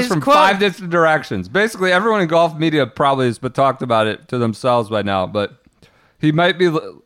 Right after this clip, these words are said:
Speaker 2: know, a little loose with the rules, or have been a little
Speaker 1: Uh, I,
Speaker 2: loose with
Speaker 1: I,
Speaker 2: the rules with Challenge Tour days.
Speaker 1: I'm just
Speaker 2: Like,
Speaker 1: gonna, I'm just gonna say that when it, when his quote, his quote to John Huggan in the Golf Digest article might be just a little too true.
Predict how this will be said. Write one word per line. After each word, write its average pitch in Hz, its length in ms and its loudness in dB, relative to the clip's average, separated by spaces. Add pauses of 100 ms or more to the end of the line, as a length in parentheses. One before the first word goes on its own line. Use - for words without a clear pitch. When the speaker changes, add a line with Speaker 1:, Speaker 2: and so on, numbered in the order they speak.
Speaker 2:
know, 147 220 0
a 127 40 0
little 139 200 2
loose 131 300 0
with 110 140 -6
the 110 80 -8
rules, 101 340 -4
or 104 100 -2
have 117 300 -2
been 87 240 -4
a 196 300 -18
little 117 280 0
Speaker 1:
Uh, 110 60 0
I, - 40 2
Speaker 2:
loose 104 80 -4
with - 80 -10
Speaker 1:
I, 226 100 -4
Speaker 2:
the 98 60 -6
rules 98 340 -4
with 92 140 -14
Challenge 113 460 0
Tour 101 200 -6
days. 92 160 -6
Speaker 1:
I'm 233 140 -2
just 302 100 -6
Speaker 2:
Like, 95 120 -6
Speaker 1:
gonna, 262 220 -10
I'm 240 160 -6
just 294 240 -14
gonna 262 200 -10
say 214 460 -8 (300)
that 202 180 -4
when 208 160 -6
it, 208 140 -12
when 208 160 -4
his 208 160 -6
quote, 233 380 -2
his 196 180 -6
quote 247 340 -2
to 208 120 -12
John 208 300 -2
Huggan 180 340 -4
in 175 80 -8
the 160 80 -10
Golf 156 320 -4
Digest 147 440 -8
article 147 380 -10
might 175 300 -6
be 180 160 -4
just 151 280 -8
a 143 60 -12
little 147 320 -6
too 151 240 -14
true. 123 340 -12